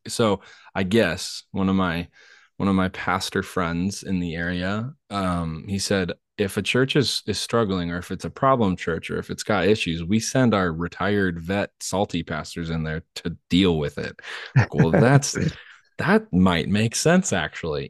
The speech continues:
Speaker 1: Interesting.
Speaker 2: <laughs>
Speaker 1: Like, yeah, why do, why don't we do it that way? But
Speaker 2: <laughs>
Speaker 1: it's, it's a whole conversation worthy of being had, and that's what we're trying to do. Trying to have those conversations by sharing the stories of those who are living it and experiencing it and
Speaker 2: Mm-hmm.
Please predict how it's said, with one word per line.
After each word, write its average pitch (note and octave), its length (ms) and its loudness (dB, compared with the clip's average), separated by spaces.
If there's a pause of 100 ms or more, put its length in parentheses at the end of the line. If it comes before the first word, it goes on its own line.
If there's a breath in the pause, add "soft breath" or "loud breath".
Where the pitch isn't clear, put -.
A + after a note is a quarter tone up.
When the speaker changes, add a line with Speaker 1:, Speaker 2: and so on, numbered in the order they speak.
Speaker 1:
Interesting. E2 800 6
Speaker 2:
<laughs> - 60 -12 (320 loud breath)
Speaker 1:
Like, F#2 160 -2
yeah, G#2+ 120 -2
why G2+ 260 4
do, A2 320 2
why A2+ 200 0
don't A2 320 2
we F#2 100 0
do E2 160 -4
it D#2 140 -8
that D2+ 260 -2
way? D#2 340 -4
But - 300 0 (200)
Speaker 2:
<laughs> - 960 -6
Speaker 1:
it's, A2+ 220 0 (100)
it's B2 220 4
a B2 80 8
whole B2 160 6
conversation A#2 800 4
worthy A2 340 6
of F#2+ 180 -2 (180)
being G#2 220 0
had, G#2 200 0
and G#2 100 0
that's G#2 200 -4
what G#2+ 80 2
we're G2+ 100 -2
trying A2+ 280 -2
to C3+ 120 2
do. G#2 80 -6 (800 soft breath)
Trying B2+ 200 2
to B2+ 60 2
have B2 220 2
those B2 180 0
conversations A2+ 1120 -4 (200)
by G2+ 420 -4 (200)
sharing A2 420 -2
the G2+ 60 -4
stories G#2 440 -4
of F2+ 100 -10
those G2 260 -6
who - 140 -8
are F#2 80 -2
living F#2 380 0
it D#2+ 120 -10 (360)
and F#2 120 -4
experiencing A#2+ 640 4
it A2+ 160 8
and G#2 40 4
Speaker 2:
Mm-hmm. F#2+ 60 4